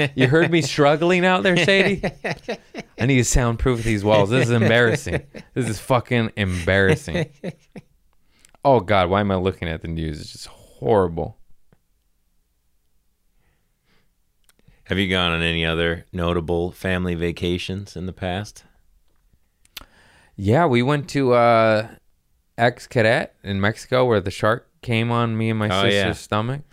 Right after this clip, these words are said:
Speaker 2: <laughs>
Speaker 1: Um, good bit, good story, true story, crazy, stained us. Don't understand. Don't understand.
Speaker 2: <laughs>
Speaker 1: What the fuck? Um,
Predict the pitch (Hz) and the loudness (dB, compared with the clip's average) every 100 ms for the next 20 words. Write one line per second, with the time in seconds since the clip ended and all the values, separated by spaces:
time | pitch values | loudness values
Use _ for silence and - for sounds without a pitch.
0 | - 127 - 147 139 - - 208 - 220 | -6 -6 -4 -6 -6 -14 -14 -14 -14 -16
1 | - - 233 - - - 87 95 - - | -16 -18 -20 -10 -6 -4 -4 -8 -16 -8
2 | 90 92 98 - - 95 - - 90 113 | -8 -2 -4 -4 -8 -12 -12 -8 -2 0
3 | 113 107 - _ - 131 170 - 80 80 | -2 -6 -16 _ -8 -8 -6 -6 -6 -6
4 | 90 - - 98 120 98 85 - _ - | -12 -12 -4 -2 -2 -8 -10 -14 _ -16
5 | - 98 113 90 - - _ _ 90 95 | -6 -4 -4 -6 -8 -20 _ _ -2 0
6 | 98 95 92 87 85 _ _ _ _ _ | 0 -4 -8 -8 -10 _ _ _ _ _
7 | _ _ _ _ 82 90 85 85 82 80 | _ _ _ _ -4 -2 -2 -4 -8 -8
8 | 80 135 - 135 - 156 - 156 - - | -4 -4 -4 -10 -10 -14 -12 -16 -16 -20
9 | - - _ _ _ _ - _ _ _ | -20 -20 _ _ _ _ -20 _ _ _
10 | _ _ _ _ _ _ _ - - - | _ _ _ _ _ _ _ -20 -20 -8
11 | 101 - - _ _ _ _ - _ _ | -8 -8 -20 _ _ _ _ -20 _ _
12 | _ - _ 101 92 85 78 78 - | _ -20 _ 0 2 0 -2 -10 -18